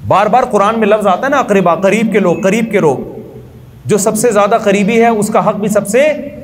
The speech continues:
ज़्यादा। और फिर उसमें विरासत के हकाम बयान किए, उसमें नान नफ़क़े के हकाम बयान किए। आप हैरान होंगे, यूरोप में आप जाते हैं, सारी जिम्मेदारियां स्टेट के जिम्मे हैं। वहां माजूरों को पालना, एक माजूर भाई है, भाई की जिम्मेदारी नहीं है,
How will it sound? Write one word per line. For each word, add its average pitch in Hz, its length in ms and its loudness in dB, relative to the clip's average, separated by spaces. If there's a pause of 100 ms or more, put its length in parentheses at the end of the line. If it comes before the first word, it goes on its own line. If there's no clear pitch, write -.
(220)
ज़्यादा। 113 380 -2 (1700)
और 180 100 4
फिर 202 140 -2
उसमें 240 240 2
विरासत 220 420 2
के 220 80 2
हकाम 190 340 2
बयान 160 320 -2
किए, 147 140 -2
उसमें 175 300 0
नान 214 280 2
नफ़क़े 214 260 0
के 202 100 0
हकाम 185 300 0
बयान 156 260 -2
किए। 123 480 -6 (320)
आप 220 220 0
हैरान 247 260 2
होंगे, 247 180 -4
यूरोप 220 360 2
में 233 80 0
आप 226 140 2
जाते 180 320 0
हैं, 226 80 -2
सारी 285 840 2
जिम्मेदारियां 240 680 2
स्टेट 262 360 0
के 277 80 0
जिम्मे 170 240 0
हैं। 95 180 -6 (680)
वहां 185 200 2
माजूरों 202 480 2
को 269 160 4 (100)
पालना, 190 380 0 (480)
एक 175 140 -2
माजूर 175 360 2
भाई 185 180 2
है, 233 120 0
भाई 180 220 0
की 220 100 0
जिम्मेदारी 202 440 2
नहीं 160 200 0
है, 117 120 -2